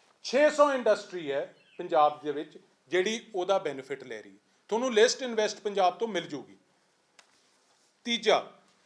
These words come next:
ਮੁੱਖ ਮੰਤਰੀ ਸਾਹਿਬ ਕਹਿੰਦੇ ਜੀ ਕਿ ਇੱਕ ਸੜਕ ਬਣੀ, ਮੈਂ ਉਹਦੇ ਲਫ਼ਜ਼ ਹੀ ਰਿਪੀਟ ਕਰਦਾ ਕਿ ਜਿਹੜਾ ਇਹਨਾਂ ਦਾ ਇੱਟਾਂ ਵਾਲਾ ਹੋਟਲ ਹੈ ਨਾ, ਜਿਹੜੀ ਬਿਲਡਿੰਗ ਹੈ,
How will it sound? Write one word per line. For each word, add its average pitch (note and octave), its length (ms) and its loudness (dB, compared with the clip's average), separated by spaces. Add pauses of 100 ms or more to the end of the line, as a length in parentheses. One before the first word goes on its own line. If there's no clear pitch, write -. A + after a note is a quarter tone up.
(760)
ਮੁੱਖ B3+ 200 0
ਮੰਤਰੀ C4+ 380 -4
ਸਾਹਿਬ B3+ 240 4
ਕਹਿੰਦੇ B3+ 260 0
ਜੀ C4+ 140 -10
ਕਿ C4+ 160 -8
ਇੱਕ C4 440 0
ਸੜਕ B3+ 420 4
ਬਣੀ, F3+ 480 -2 (680)
ਮੈਂ G3 120 0
ਉਹਦੇ A3 240 4
ਲਫ਼ਜ਼ F#3 320 2
ਹੀ A#3 80 -6
ਰਿਪੀਟ G#3 300 -10
ਕਰਦਾ G3+ 300 -4
ਕਿ A3 140 -14
ਜਿਹੜਾ A#3 300 -2
ਇਹਨਾਂ B3 200 -4
ਦਾ A#3+ 180 -2
ਇੱਟਾਂ B3+ 320 -4
ਵਾਲਾ C#4 280 2
ਹੋਟਲ F3 360 -2
ਹੈ D#3 100 -2
ਨਾ, G#3 120 -4
ਜਿਹੜੀ A3 220 -8
ਬਿਲਡਿੰਗ C#3+ 400 -6
ਹੈ, A2+ 100 -14